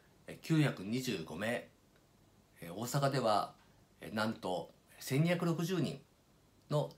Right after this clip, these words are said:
えー、感-、感染者数、感染者がいたということが、えー、発表されました。まあ、去年に引き継いで、えー、なんとも、うーん、まあ、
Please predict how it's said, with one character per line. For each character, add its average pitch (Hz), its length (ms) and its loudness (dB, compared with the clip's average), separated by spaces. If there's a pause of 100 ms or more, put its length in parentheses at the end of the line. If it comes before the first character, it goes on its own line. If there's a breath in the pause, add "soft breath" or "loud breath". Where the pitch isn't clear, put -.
(460 soft breath)
え - 120 -16
ー、 - 60 -18
感-、 107 180 -4 (140)
感 120 180 -2
染 123 160 2
者 117 120 -2
数、 98 300 -4 (100)
感 135 160 0
染 143 160 4
者 - 80 0
が 92 60 -2
い 92 40 -4
た 101 140 -2
と 113 80 -4
い - 20 -2
う 107 40 -4
こ 110 60 -2
と - 120 -4
が、 123 320 2
え - 40 -12
ー、 98 40 -8
発 95 160 -10
表 110 100 -2
さ 101 80 -2
れ 98 80 -4
ま 104 80 -2
し 104 60 -6
た。 - 220 -4 (1600 soft breath)
ま 85 100 -10
あ、 - 20 -14
去 123 160 -2
年 117 160 2
に 92 40 -2
引 - 100 -10
き 104 100 -8
継 - 160 -6
い 110 100 -2
で、 117 380 -2 (220)
え 69 200 -12
ー、 - 20 -12
な 104 120 -2
ん 113 140 -2
と 98 140 -4
も、 120 300 0 (720)
う 85 40 -12
ー - 40 -8
ん、 78 760 -10 (1300)
ま - 100 -10
あ、 - 220 -10